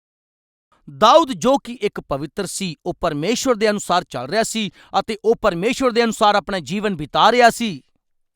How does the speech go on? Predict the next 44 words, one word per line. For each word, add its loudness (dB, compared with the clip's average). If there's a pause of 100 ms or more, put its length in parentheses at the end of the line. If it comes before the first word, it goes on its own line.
(600)
ਪਰਮੇਸ਼ਵਰ 2
ਨੇ 0
ਦਾਊਦ 4
ਨੂੰ -4
ਰਾਜਾ 4
ਹੋਣ -2
ਦੇ -2
ਲਈ -4
ਚੁਣਿਆ। -4
ਉਸ -4
ਨੂੰ -6
ਕਦੋਂ 0
ਚੁਣਿਆ? 2 (520)
ਜਦ 4 (100)
ਉਹ 0
ਚਰਵਾਹਾ 0
ਸੀ, -8 (100)
ਉਦੋਂ। 4 (1300)
ਜਦ 4
ਉਹ 2
ਭੇਡਾਂ 2
ਨੂੰ -2
ਚਰਾ 2
ਰਿਹਾ 2
ਸੀ -4
ਤਾਂ 0
ਉਸ -2
ਸਮੇਂ 0
ਪਰਮੇਸ਼ਵਰ -4
ਨੇ -6
ਉਸ -8
ਨੂੰ -8
ਚੁਣਿਆ। -4
ਕਿਉਂ? -2
ਕਿਉਂਕਿ -4
ਉਹ 2 (120)
ਧਰਮੀ -4
ਸੀ। -4 (840)
ਦਾਊਦ 6
ਕੀ -2
ਕਰਦਾ 2
ਸੀ, -4
ਪਿਆਰਿਓ? -4
ਉਹ -4